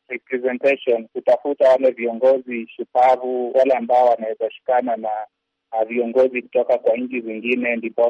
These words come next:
waweze kushikana pamoja, wakazungumze kwa sauti moja. Ah, mfano,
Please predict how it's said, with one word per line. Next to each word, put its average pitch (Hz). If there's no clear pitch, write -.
waweze 120
kushikana 147
pamoja, 127
wakazungumze 123
kwa 120
sauti 120
moja. 131
Ah, 123
mfano, 127